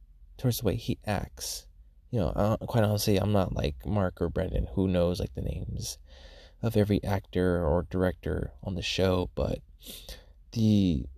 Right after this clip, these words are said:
the characters in this show, quite honestly, in the first five minutes, gave me somewhat of a wrong impression, or as, uh, at least, um, the man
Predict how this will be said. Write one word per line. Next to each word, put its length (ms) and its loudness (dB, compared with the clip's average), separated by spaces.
the 80 -4
characters 720 2
in 200 0
this 100 2
show, 440 0
quite 160 0
honestly, 220 2
in 60 0
the 60 0
first 260 0
five 160 4
minutes, 360 0
gave 200 0
me 260 0
somewhat 440 0
of 100 -2
a 200 -2
wrong 260 6
impression, 720 -4
or 400 2
as, 300 0
uh, 100 -4
at 140 0
least, 440 0
um, 260 -4
the 180 6
man 440 2